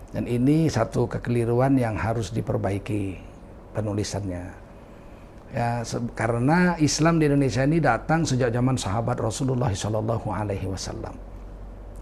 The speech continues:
Eh, di Barus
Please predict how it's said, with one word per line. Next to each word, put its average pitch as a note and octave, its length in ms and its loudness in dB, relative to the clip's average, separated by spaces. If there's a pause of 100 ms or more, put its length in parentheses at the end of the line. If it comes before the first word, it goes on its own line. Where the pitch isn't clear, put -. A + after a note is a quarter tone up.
(1200)
Eh, A#2 760 -2 (520)
di E3+ 320 6
Barus D#3+ 720 4